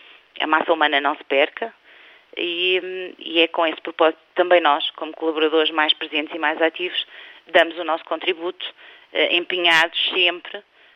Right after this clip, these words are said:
em, em dar o nosso melhor e fazer o nosso melhor, porque esta é a nossa casa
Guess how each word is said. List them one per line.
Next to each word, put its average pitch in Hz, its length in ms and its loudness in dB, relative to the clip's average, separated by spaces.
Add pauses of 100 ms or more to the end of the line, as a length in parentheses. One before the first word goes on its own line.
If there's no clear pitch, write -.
(180)
em, 175 580 0
em 160 120 -2
dar 156 180 4
o 147 60 -4
nosso 143 280 -4
melhor 139 240 2
e 190 60 0
fazer 175 320 2
o 160 80 0
nosso 156 300 2
melhor, 151 160 0
porque - 180 0
esta 170 180 0
é 160 80 2
a 160 40 2
nossa 160 380 0
casa 127 440 -2